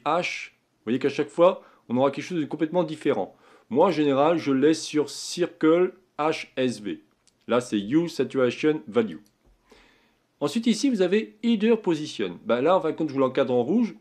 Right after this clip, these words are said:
Cet élément qui est ici, vous pouvez le mettre soit en bottom, c'est-à-dire en dessous, soit au-dessus, soit comme il vous dit ici, Keep Existing, c'est qu'il va, il va garder, en fin de compte, dès que vous allez quitter,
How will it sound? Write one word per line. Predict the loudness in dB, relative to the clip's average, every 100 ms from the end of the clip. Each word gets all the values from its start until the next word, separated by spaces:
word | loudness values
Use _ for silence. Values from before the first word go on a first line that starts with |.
| _ _ _ -20
Cet | -4 -2 2
élément | 2 2
qui | -2
est | -4
ici, | -8 -4 -2
vous | 2
pouvez | 4
le | 4
mettre | 2 0
soit | -4 2 2 0 -12 _ _ _ _ _ _ _ _ _ _ _ _ _ _ -2
en | 0
bottom, | 2 2 4 4 2
c'est-à-dire | -2 -4
en | 0
dessous, | 0 0 -2 -6 -6 -10 _ _ _ _
soit | -16 2 4 4 0 4
au-dessus, | 4 4 0 -4 -6 -8 _ _
soit | -6 -2 2
comme | 2
il | 2
vous | -2
dit | -6 -4
ici, | -6 -6 -8 -8
Keep | -6 -6 -6 -6
Existing, | -4 -4 -10 -8 -8 -8
c'est | -10
qu'il | -6 2
va, | 2 2 -4
il | -2
va | 0
garder, | 2 2 4 4
en | 2
fin | 0
de | -4
compte, | -2 -2 0
dès | 0 2
que | 2
vous | 2
allez | 2 0
quitter, | -4 -4